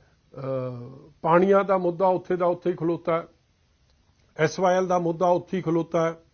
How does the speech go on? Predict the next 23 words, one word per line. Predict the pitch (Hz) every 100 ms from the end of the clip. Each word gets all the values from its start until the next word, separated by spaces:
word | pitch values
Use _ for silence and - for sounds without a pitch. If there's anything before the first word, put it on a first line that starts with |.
| _ _ _ _ _ _ _ _ _ _ -
ਜੇ | 127 151 196 202
ਵਪਾਰ | 160 170 165 165 190 202
ਗੁਜਰਾਤ | 156 175 165 165 156 180 175
ਤੇ | 196
ਮਹਾਰਾਸ਼ਟਰ | 175 160 165 156 - 185 196
ਨਾਲ, | 202 196 190 196
ਮ-, | 170 165 160 151 143 135 131 139 147 -
ਸਮੁੰਦਰੀ | 175 190 202 208
ਕੰਢਿਆਂ | 190 180 185
ਤੋਂ | 185 170 139 143 _ _ _ _ _ _
ਹੋ | 151 175
ਸਕਦਾ | 170 190 196 190 190
ਹੈ | 180
with | 175 175
ਪਾਕਿਸਤਾਨ, | 175 156 156 185 175 196 170 131 127 _ _ _
ਤੇ | -
ਵਾਘੇ | 120 135 147 170
ਦਾ | 170
ਬਾਰਡਰ | 151 147 165
ਕਿਉਂ | 160 180
ਨਹੀਂ | 185
ਖੁੱਲ੍ਹ | 156 160
ਸਕਦਾ? | 139 160 156 151